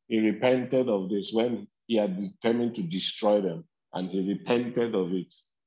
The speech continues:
So you begin to see, is he turned away from something, you know, or turns to the area of doing good towards them. And so I, I want you to keep that in mind, because sometimes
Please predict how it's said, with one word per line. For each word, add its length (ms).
So 160
you 100
begin 240
to 100
see, 220
is 100
he 140
turned 240
away 320
from 260
something, 440
you 80
know, 80
or 220
turns 440
to 220
the 160
area 260
of 220
doing 240
good 260
towards 380
them. 220
And 120
so 180
I, 120
I 140
want 220
you 60
to 80
keep 220
that 180
in 200
mind, 360
because 260
sometimes 600